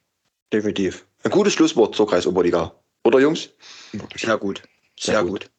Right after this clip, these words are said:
Speaker 1: Machen wir einen Ausflug. Starten wir mit der Kreisliga B. Na, letzte Woche haben wir sie ein bisschen aus den Augen verloren. Das sollte uns nicht wieder passieren. Äh, ja,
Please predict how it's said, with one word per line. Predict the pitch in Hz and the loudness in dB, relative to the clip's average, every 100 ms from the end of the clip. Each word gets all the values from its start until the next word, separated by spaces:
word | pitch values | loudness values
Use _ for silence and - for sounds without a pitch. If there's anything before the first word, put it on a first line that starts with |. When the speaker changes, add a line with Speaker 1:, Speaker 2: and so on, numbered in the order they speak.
| _ | _
Speaker 1:
Machen | 107 147 165 | 2 2 2
wir | 160 | 2
einen | 143 | 2
Ausflug. | 147 - 147 147 - - - _ _ | 0 0 -2 -2 -12 -20 -20 _ _
Starten | - - 131 147 | -2 0 2 0
wir | |
mit | 123 | 2
der | 117 | 0
Kreisliga | 110 110 110 98 | 2 0 2 0
B. | 92 80 78 _ - | 0 -4 -6 _ -8
Na, | 98 117 | -2 0
letzte | 127 - | -2 0
Woche | 120 131 | 0 2
haben | |
wir | 139 | 2
sie | 131 120 | 2 2
ein | 104 113 | 2 2
bisschen | 170 - - | 0 2 2
aus | 156 151 | 2 2
den | 135 | 2
Augen | 135 147 | 4 2
verloren. | 135 120 131 131 131 | 0 2 2 0 -2
Das | 104 - | -4 0
sollte | - 139 151 | 2 4 4
uns | 117 117 | 2 0
nicht | 120 120 | -2 0
wieder | 120 | 2
passieren. | 110 104 123 131 131 - - - - - - | 2 2 2 0 -2 -12 -18 -16 -18 -18 -2
Äh, | 95 98 101 - _ - | 2 2 0 -10 _ -6
ja, | - 131 117 | 0 2 2